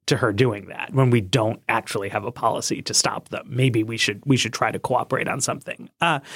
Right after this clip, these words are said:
but it would be risky, right? It would be very risky to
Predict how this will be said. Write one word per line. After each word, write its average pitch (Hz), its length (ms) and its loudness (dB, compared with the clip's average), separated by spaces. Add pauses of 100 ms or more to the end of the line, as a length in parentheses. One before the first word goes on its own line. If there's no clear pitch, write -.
(160)
but 349 100 4
it 349 40 4
would 339 160 4
be 320 120 8
risky, 202 720 2
right? 131 200 2
It 170 60 -2
would 175 140 6
be 208 100 4
very 294 240 6
risky 131 540 2
to - 160 -14